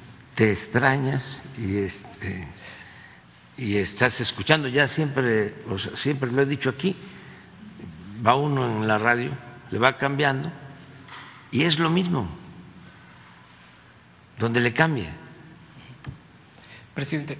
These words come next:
Speaker 2: ya por último, para preguntar, bueno, esto me llamó la atención porque el
Speaker 1: Pero ¿a poco no
Speaker 2: eh,
Speaker 1: es importante que con todas esas campañas de desinformación, de manipulación,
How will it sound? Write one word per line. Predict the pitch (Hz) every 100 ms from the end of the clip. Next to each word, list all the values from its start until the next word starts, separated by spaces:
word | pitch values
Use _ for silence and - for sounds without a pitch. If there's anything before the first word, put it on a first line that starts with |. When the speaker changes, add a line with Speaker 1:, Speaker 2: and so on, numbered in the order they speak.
| -
Speaker 2:
ya | 175 160
por | 156
último, | 139 117 104 101
para | - 107 101 98
preguntar, | 107 104 104 120 120
bueno, | 139 120 127
esto | 143 175
me | 147
llamó | 110 123
la | 131
atención | 117 104 117
porque | 113 - 104 80 - - -
el | - 98
Speaker 1:
Pero | 156 151
¿a | -
poco | 196 151 196
no | 180 190
Speaker 2:
eh, |
Speaker 1:
es | 180
importante | 175 135 139 117 147 143 127 147 - - - - - - - - - - - - - - - - - - - -
que | - 123
con | 131 123
todas | 151 170 135
esas | 151 147 139
campañas | - 113 104 117 107 113 120 - - - - - - - - - - - - - - - - - -
de | -
desinformación, | 113 104 110 98 110 107 101 120 131 135
de | 107
manipulación, | 117 117 120 107 113 113 107 113 123